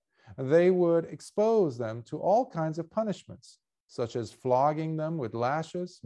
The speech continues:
beating with various kinds of sticks and clubs, cutting off their hands or feet, cutting both hands and feet, by cutting the ears or cutting the nose, cutting both ears and the nose,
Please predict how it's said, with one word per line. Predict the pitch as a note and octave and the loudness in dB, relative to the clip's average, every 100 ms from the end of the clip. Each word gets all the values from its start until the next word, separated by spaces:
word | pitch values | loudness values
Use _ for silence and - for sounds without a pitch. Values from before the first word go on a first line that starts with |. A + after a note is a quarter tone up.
| F2+ | -10
beating | B2+ D3 D#3+ E3 F3 | -4 -4 -2 -4 -4
with | D#3 A#2 A2 | -6 -6 -6
various | G#2+ B2 F3+ D3 - | -4 -2 0 -2 -6
kinds | - B2 A2+ | -10 -8 -8
of | A2 | -12
sticks | - C#3 C#3 B2 | -8 -8 -8 -12
and | G#2+ | -12
clubs, | - D3+ E3+ F3 _ _ _ _ _ _ _ _ _ _ | -6 -4 -4 -8 _ _ _ _ _ _ _ _ _ _
cutting | - G3+ A3+ G#3+ | 2 2 4 4
off | G#3+ C#3 - | 4 2 0
their | D3+ | -2
hands | D3+ E3 C3+ B2 | -2 -2 -4 -6
or | B2+ | -8
feet, | - F#3+ - - _ _ _ _ _ | -6 -8 -8 -12 _ _ _ _ _
cutting | B2+ B2+ C3+ | 0 0 2
both | C3 D3 C#3+ | 2 0 0
hands | D#3+ F#3+ C#3 A#2+ | -2 -2 -2 -6
and | B2 | -8
feet, | B2 F#3 - - _ _ _ _ _ _ _ - | -8 -10 -10 -12 _ _ _ _ _ _ _ -2
by | B2+ C3 | 2 2
cutting | C3 E3 F3 F3 | 2 2 4 2
the | E3+ | 0
ears | F3+ F#3 G3+ F#3 | 0 0 0 0
or | G3 | -4
cutting | F#3+ A3 A3+ C#3 C3+ - | -4 -4 -4 -4 -8 -10
the | C3+ D3+ | -4 -2
nose, | E3 F3 A#2+ G2+ - _ _ _ _ - | 0 0 0 -6 -14 _ _ _ _ -2
cutting | C3+ D3 D#3 | 0 0 0
both | E3 E3 A#2+ - D#3 | 2 2 0 -4 -4
ears | D#3+ E3+ F3+ F3+ - | 0 0 0 -2 -6
and | D#3 F3 E3+ C3+ C3+ | -8 -4 -4 -4 -4
the | D#3 | -4
nose, | F#3 E3 A#2+ A#2+ _ | -2 -4 -6 -16 _